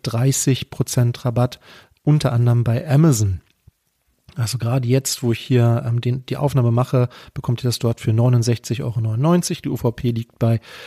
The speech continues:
neunundneunzig Euro neunundneunzig. Das Set hat eintausendzweiundsechzig Teile und enthält ja auch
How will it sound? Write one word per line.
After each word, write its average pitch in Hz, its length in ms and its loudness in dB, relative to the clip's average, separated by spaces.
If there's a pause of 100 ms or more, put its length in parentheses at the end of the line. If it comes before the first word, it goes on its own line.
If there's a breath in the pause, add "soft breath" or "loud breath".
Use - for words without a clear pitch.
(180 loud breath)
neunundneunzig 123 800 2
Euro 123 180 0
neunundneunzig. 120 840 2 (420 loud breath)
Das - 200 -4
Set 120 200 -2
hat 120 120 -6
eintausendzweiundsechzig 120 1800 -2
Teile 120 420 0
und 131 160 -2
enthält 127 680 0
ja 107 260 -10
auch 139 200 -10